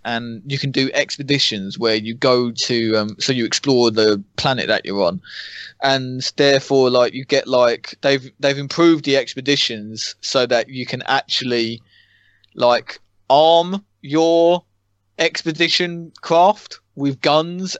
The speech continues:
and with <laughs> torpedoes and with, like, medical bays and things like that in it, so you can rescue people and they, they don't die, and you can fight pirates and you can loot places and things like that. So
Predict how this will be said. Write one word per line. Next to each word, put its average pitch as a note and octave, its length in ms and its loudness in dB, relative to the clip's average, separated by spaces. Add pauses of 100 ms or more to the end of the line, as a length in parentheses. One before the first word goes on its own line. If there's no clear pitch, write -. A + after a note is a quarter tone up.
and C3 280 -2
with C3 160 -4
<laughs> - 120 -8
torpedoes D#3 1000 0 (140)
and C#3 340 -4 (460)
with, C#3 220 0
like, C3+ 180 2
medical D3+ 520 -2
bays C#3+ 440 0
and C3+ 100 -14
things C#3 280 -6
like C3 100 -2
that C#3 200 0
in D3+ 100 -10
it, D#3+ 180 -10
so - 140 -4
you B2+ 200 -4
can A#2 340 -8 (360)
rescue C#3+ 480 -4
people C3+ 720 0
and A2+ 260 -4
they, A2 140 0 (320)
they A2+ 100 0
don't A2 320 -4
die, A#2+ 600 0
and G#2 420 -6 (300)
you B2+ 100 0
can B2+ 160 -2
fight B2+ 400 2
pirates B2 720 2
and A2 220 -8
you A2+ 100 -8
can G#2+ 400 -6 (320)
loot C#3+ 460 2
places C3+ 760 -2
and A#2 120 -10
things B2 200 -6
like B2 140 0
that. B2+ 260 0
So D3 380 4